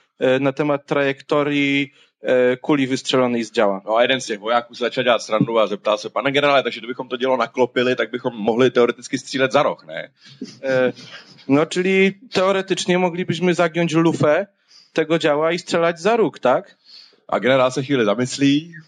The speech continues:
Speaker 2: a řekne: „No, v teorii to tak je, ale v praxi se to nepoužívá.“
Speaker 1: E,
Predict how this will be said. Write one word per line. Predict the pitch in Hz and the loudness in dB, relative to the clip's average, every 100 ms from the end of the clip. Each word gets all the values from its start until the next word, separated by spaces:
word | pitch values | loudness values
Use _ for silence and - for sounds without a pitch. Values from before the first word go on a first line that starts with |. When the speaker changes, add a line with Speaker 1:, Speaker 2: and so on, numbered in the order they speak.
| - | -6
Speaker 2:
a | - | -4
řekne: | 95 113 113 | -2 0 0
„No, | 123 120 107 | 2 0 -4
v | - - | -20 -6
teorii | - 151 156 151 | 0 2 2 0
to | 147 | -2
tak | 131 110 | -2 0
je, | 120 113 | 2 2
ale | 98 | 0
v | 95 | -2
praxi | - 104 - | -4 -4 -4
se | - | -6
to | 101 | -4
nepoužívá.“ | 95 95 98 76 73 - _ _ _ - 139 | -4 -2 -2 -4 -10 -14 _ _ _ -14 -4
Speaker 1:
E, | 143 135 131 | -2 0 0